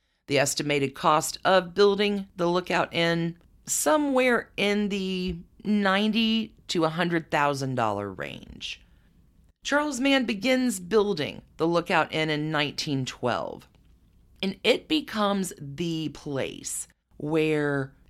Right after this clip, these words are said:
everybody wants to go. It's the fanciest new place, the party's happening here. People are coming to visit.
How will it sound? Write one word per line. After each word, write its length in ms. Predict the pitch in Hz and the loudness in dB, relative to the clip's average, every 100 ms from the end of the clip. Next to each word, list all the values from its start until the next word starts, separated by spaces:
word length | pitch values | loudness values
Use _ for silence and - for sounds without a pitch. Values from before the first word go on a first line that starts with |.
| - | 2
everybody 640 | 185 240 240 147 123 104 | 4 6 4 4 4 2
wants 380 | 98 73 - - | -4 -8 -10 -6
to 100 | 104 | -6
go. 340 | - - - - - _ - | -8 -10 -12 -18 -20 _ -20
It's 180 | 135 - | -12 -8
the 120 | 131 | -6
fanciest 760 | - 160 151 139 - 151 139 139 | -2 0 2 0 0 0 0 0
new 220 | 123 113 | -2 -2
place, 580 | - 214 214 208 190 - | -4 -2 2 2 0 -4
the 120 | - | -8
party's 580 | - 190 185 196 185 - | -2 2 2 2 -4 -4
happening 540 | 151 139 127 98 87 | -4 -4 -6 -8 -10
here. 560 | 101 180 196 185 180 175 _ _ _ _ _ | -10 -4 0 0 -2 -6 _ _ _ _ _
People 260 | 185 185 190 | -4 0 0
are 100 | 170 | 2
coming 340 | 208 180 170 | 2 2 0
to 80 | 135 | -2
visit. 500 | 123 156 214 254 - | 0 0 2 -2 -6